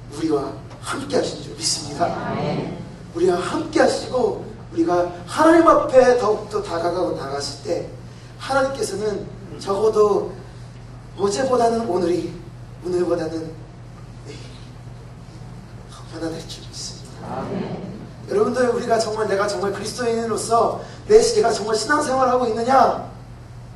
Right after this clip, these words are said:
Speaker 1: 그걸 체크하기 위해서는요, 다른 거 없습니다. 적어도 어제보다 내일, 오늘이 내가 낫나? 내일은 내가 더 소망있게 한번 보시기 바랍니다. 그렇다면 우리의 고백은 어떤가요?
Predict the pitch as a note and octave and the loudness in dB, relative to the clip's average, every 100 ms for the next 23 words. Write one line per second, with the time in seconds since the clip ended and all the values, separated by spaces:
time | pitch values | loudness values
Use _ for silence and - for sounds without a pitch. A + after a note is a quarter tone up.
0 | - - - - - - - - A#3+ C4 | -16 -16 -18 -18 -18 -16 -16 -4 -2 0
1 | - C4 B3+ A#3+ G3 G3 F#3 B3 - - | -2 0 0 2 0 -2 0 2 0 -2
2 | - - A#3+ C4 - G#3+ G#3+ A3 - - | -8 -4 0 2 2 -2 2 2 0 -6
3 | - - - - - - G3 G3 F#3 G3+ | -14 -16 -16 -16 -16 -10 -2 0 2 2
4 | F#3+ F3+ E3+ E3+ E3+ E3 E3+ F3 F3+ - | 2 4 4 4 2 0 0 0 -2 -2
5 | - F3 D#3 D3 D3 D3+ - - - - | -6 -6 -6 -8 -10 -10 -12 -16 -16 -16
6 | - - - - - - - - - - | -16 -16 -16 -16 -16 -18 -18 -18 -18 -18
7 | - - - E3+ F3+ G3 F#3+ - - - | -18 -18 -10 -2 2 2 2 -2 -6 -6
8 | E3 E3+ - - - - - - - - | -8 -10 -10 -12 -14 -14 -16 -16 -16 -16
9 | - - - - A#3+ A#3+ G#3 - A3 F3+ | -16 -18 -16 -4 -2 0 -2 -4 -6 -6
10 | D#3+ - - - - - - - - - | -6 -10 -12 -14 -16 -16 -14 -14 -14 -8
11 | E3+ E3 F3 G3+ F#3 - - - - F3 | -6 -2 -2 0 -2 -6 -12 -14 -2 2
12 | F#3 E3+ E3 D3+ C#3+ G#2+ - | 2 4 4 2 -4 -10 -12